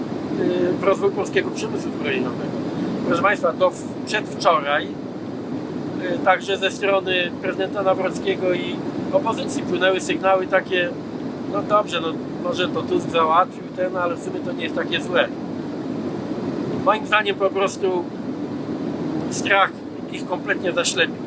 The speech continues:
To znaczy zagłosowali dzisiaj przeciwko najbardziej żywotnym interesom Polski tylko dlatego, że nie chcą przyłożyć ręki do, do tego, co jest ewidentnym sukcesem Polski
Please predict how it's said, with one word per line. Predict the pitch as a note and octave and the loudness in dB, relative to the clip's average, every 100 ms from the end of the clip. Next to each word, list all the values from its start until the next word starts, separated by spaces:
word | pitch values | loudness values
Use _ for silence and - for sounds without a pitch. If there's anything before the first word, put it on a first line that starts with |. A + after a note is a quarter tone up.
| D#3+ | -6
To | |
znaczy | D#3+ E3 E3+ - | -4 -4 -2 2
zagłosowali | G#3 - - F3 F#3 - | 2 2 -4 2 2 2
dzisiaj | - - - - - - - - - | -4 -4 -4 -6 -6 -6 -4 -4 -4
przeciwko | E3+ - - F#3 F3 F3+ | -2 -2 0 4 2 4
najbardziej | F3+ F3 G#3 A3 A3+ A3 | 2 4 4 2 0 -6
żywotnym | F3 F#3 G3 F#3+ F3+ | 0 2 2 -2 -6
interesom | F3 F3 E3 D#3 | -4 -4 -4 -4
Polski | D3 F3 F#3 - - - - - | 0 2 2 -4 -6 -6 -6 2
tylko | F#3+ G3+ G3 | 2 4 2
dlatego, | F3+ F3 F#3 F#3+ | 4 2 2 0
że | F3 F3 | -2 0
nie | F#3 | 0
chcą | - F#3 F3 - - - | 2 2 2 -4 -8 -4
przyłożyć | - F#3 F#3 E3 - | 0 4 4 2 0
ręki | F3 F3+ - - - - - | 2 2 -2 -10 -8 -8 -4
do, | E3 - - - - - | -4 -4 -6 -6 -4 -2
do | F3 | 2
tego, | G3+ G3 F3+ | 2 2 2
co | E3+ | 2
jest | E3+ - | 2 0
ewidentnym | F#3+ D#3+ G3+ - F#3 | -4 -2 -2 -2 -4
sukcesem | - - E3 E3 | -4 -2 -2 -2
Polski | D#3+ E3 - - | -2 -2 -2 -2